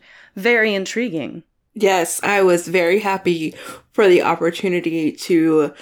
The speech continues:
Speaker 2: not only talk about them, but because Lib was looking for an excuse to read a specific book, I was like, "Yes, let's," because there are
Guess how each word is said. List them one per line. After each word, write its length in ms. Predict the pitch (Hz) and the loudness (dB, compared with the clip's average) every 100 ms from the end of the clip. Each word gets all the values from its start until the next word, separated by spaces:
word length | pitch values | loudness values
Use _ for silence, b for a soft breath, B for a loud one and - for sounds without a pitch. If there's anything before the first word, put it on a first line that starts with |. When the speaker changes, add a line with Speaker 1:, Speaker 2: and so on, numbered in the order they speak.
| B B | B B
Speaker 2:
not 140 | 214 | 2
only 240 | 233 165 113 | 2 2 0
talk 340 | - 254 294 | -2 -2 0
about 360 | 214 170 156 - | 0 2 0 -4
them, 340 | 151 - - - | -10 -10 -16 -18
but 540 | 170 185 214 - - _ B B B | -4 0 2 0 -6 _ B B B
because 880 | 180 170 - 214 185 185 180 175 - - | -4 -4 -2 2 4 4 2 0 -12 -4
Lib 380 | - 180 180 180 | 0 2 2 2
was 480 | 170 160 156 - - - - | 2 2 2 -2 -12 -14 -2
looking 360 | 208 202 208 | -2 0 -6
for 220 | 185 202 185 | -4 -2 0
an 120 | 165 | -2
excuse 480 | - - 180 180 - | -4 -10 -6 -6 -4
to 160 | 185 | -6
read 300 | 160 170 175 | -2 0 0
a 180 | - 123 | -2 -4
specific 640 | - 160 - 185 151 - | -4 -10 -8 -6 -8 -10
book, 420 | 180 185 - - - B B B B | -4 -4 -4 -16 -20 B B B B
I 160 | 175 170 | -2 2
was 200 | 170 170 | 2 0
like, 280 | 160 - 185 | -2 -4 -4
"Yes, 400 | 196 233 - - | -2 -2 -2 0
let's," 420 | 220 - - - | 0 -2 -8 -12
because 460 | 170 202 180 156 | -6 -2 -2 -4
there 260 | 156 180 175 | -2 2 2
are 180 | 170 | 0